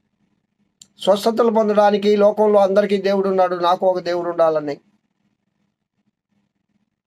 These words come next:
అందుకు కాదు కదా.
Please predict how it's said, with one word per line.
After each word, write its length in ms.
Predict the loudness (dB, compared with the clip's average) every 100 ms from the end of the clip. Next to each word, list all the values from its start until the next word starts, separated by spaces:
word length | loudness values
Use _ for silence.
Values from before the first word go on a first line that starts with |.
| _ _ _ _ _ _ _ _ _ _ _ _ _ _ _ _ _ _ _ _ _ _ _ -6
అందుకు 240 | 0 2 4
కాదు 240 | 4 4
కదా. 420 | 4 4 4 2